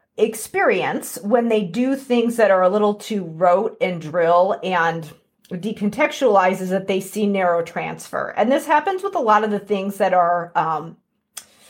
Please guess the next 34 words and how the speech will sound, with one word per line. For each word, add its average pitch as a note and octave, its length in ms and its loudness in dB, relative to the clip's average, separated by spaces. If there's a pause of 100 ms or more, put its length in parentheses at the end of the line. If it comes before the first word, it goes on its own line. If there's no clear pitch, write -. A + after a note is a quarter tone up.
(240)
you A3 160 2
know, D#3 300 2
like E3+ 240 0
working A#3 520 -2
memory G#3+ 420 2
exercises G#3+ 920 0
where F#3 220 0
kids F#3+ 300 -6
are G3 80 -2
kind F#3+ 240 -4
of F#3 100 -6
just D#3 240 -10
drilling F#3+ 500 0
words F3+ 340 2
and E3+ 120 -6
things E3+ 180 -8
like D#3+ 220 -4
that. E3 340 0 (240)
So, F#3 520 2
you G3+ 100 -2
know, F#3 100 4
what F3+ 220 2
you G3+ 60 -8
see C#4+ 280 0
is A3 120 2
that G#3 120 2
a G3+ 60 4
lot G3 160 6
of F#3 80 -12
times G3 260 -4
kids F3+ 240 -6
might F3+ 240 2
improve G3 600 -4
the, F#3 420 -6